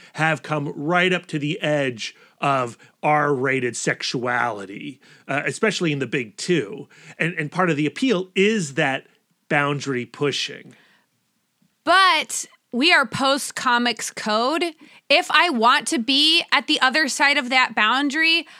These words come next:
Speaker 2: I have a lot of comics I
Speaker 1: Sure.
Speaker 2: can go to.
Speaker 1: Sure.
Speaker 2: I
Speaker 1: Sure.
Speaker 2: can go to Preacher. I can go to Saga. So to me, like, pointing at the boundary feels a little bit childish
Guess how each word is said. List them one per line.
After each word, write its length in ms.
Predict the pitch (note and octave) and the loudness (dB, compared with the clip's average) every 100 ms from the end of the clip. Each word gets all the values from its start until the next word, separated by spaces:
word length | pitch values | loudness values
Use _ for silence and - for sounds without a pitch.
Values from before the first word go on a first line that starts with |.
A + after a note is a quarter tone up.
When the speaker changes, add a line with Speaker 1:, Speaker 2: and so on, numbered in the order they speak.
| - - | -6 2
Speaker 2:
I 100 | F#4 | 2
have 300 | F4+ G4 F4 C4 | 4 2 4 2
a 120 | C4 | 2
lot 460 | A#3 A3 A3 G#3 - | 0 2 4 4 2
of 140 | A3 | -4
comics 460 | - A3+ G#3+ G3+ A#3 | 0 0 2 0 0
I 80 | G#3 | 2
Speaker 1:
Sure. 100 | A3 | 2
Speaker 2:
can 160 | G#3+ | 0
go 260 | G#3 G#3 A3 | 2 2 0
to. 180 | - F3 | 0 0
Speaker 1:
Sure. 400 | E3 D#3+ D#3+ - - - A#3 | 0 2 0 -2 -10 -2 2
Speaker 2:
I 160 | B3 | 2
Speaker 1:
Sure. 80 | B3+ | 2
Speaker 2:
can 180 | C#4 B3+ | 0 2
go 340 | C4 B3 A#3+ | 2 2 2
to 400 | A3+ C4 A#3 A3+ | -2 -4 -2 -2
Preacher. 760 | G3 - A3 G#3 - G#3+ G3+ G#3 - - | -6 -4 -2 -2 -2 0 0 -2 -6 -4
I 120 | A3+ A#3 | 0 0
can 240 | C4 B3+ | 0 0
go 300 | A#3 A#3+ A#3+ | 0 0 0
to 500 | A#3 B3+ A#3 A#3 A3+ _ _ | -2 -4 -2 -2 -6 _ _
Saga. 960 | - - A3 A3 A3 G#3+ G#3+ G#3+ A3 - - _ - | -10 2 4 4 4 4 4 4 2 -4 -20 _ -14
So 400 | - D#4+ D4+ C#4+ | -4 2 2 2
to 260 | - - D#4+ | -4 -2 0
me, 460 | D#4 F#4+ G4 F4+ - _ _ _ _ | 2 2 2 0 -2 _ _ _ _
like, 260 | C4 B3 A3 | -2 -2 -4
pointing 540 | - F#4+ G#4+ F#4 D4+ | 0 2 2 2 2
at 140 | C#4 C4+ | 2 0
the 80 | |
boundary 800 | A3 G#3+ A3 A3 A3+ A#3 G#3 G#3 - _ | 2 4 4 0 0 0 0 -2 -8 _
feels 640 | - D4 C4+ C4 B3 - - _ _ _ - | -2 2 4 2 0 -4 -14 _ _ _ -4
a 60 | |
little 260 | B3+ C#4 C4 | 0 2 2
bit 260 | A#3+ A3+ _ _ - | 2 -2 _ _ -10
childish 1040 | - C#4 D#4+ F4 F4 G4+ G4+ - - - | 0 4 4 4 4 2 2 -2 -4 -8